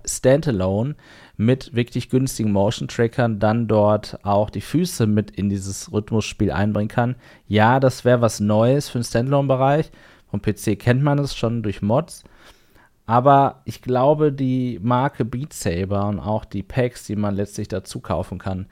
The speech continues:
ich glaube, das ist am Ende das, was Leute wollen, ne? Es ist einfach oft so, dass, ja, vielleicht ein,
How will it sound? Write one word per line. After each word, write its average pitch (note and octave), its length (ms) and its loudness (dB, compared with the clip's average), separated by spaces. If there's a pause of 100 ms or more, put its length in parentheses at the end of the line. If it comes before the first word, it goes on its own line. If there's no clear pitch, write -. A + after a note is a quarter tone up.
(300)
ich - 120 -16
glaube, A#2 360 4
das A#2 160 2
ist B2 80 -2
am A2 160 0
Ende G#2 540 0
das, A2+ 280 0
was - 360 -8
Leute G#2 480 -2
wollen, G2+ 340 0
ne? G#2+ 180 -6 (760)
Es - 120 -14
ist - 380 -8 (140)
einfach C3+ 460 0
oft - 300 4
so, D#3 300 6
dass, - 600 0 (180)
ja, B2 400 2 (460)
vielleicht C#3+ 480 4
ein, C3 420 4